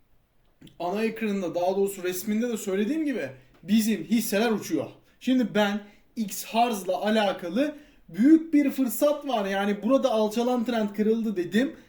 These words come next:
Hatta bununla alakalı sırf buna özel bir video yaptım. Ve ne görüyoruz sevgili dostlar?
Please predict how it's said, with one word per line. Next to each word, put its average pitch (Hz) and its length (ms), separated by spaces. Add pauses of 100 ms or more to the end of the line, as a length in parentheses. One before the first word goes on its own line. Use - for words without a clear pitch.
(120)
Hatta 208 520
bununla 277 260
alakalı 269 380
sırf 311 280
buna 262 140
özel 240 300
bir 165 60
video 165 300
yaptım. 220 460 (320)
Ve 185 240 (100)
ne 254 180
görüyoruz 226 500
sevgili 190 300
dostlar? 190 380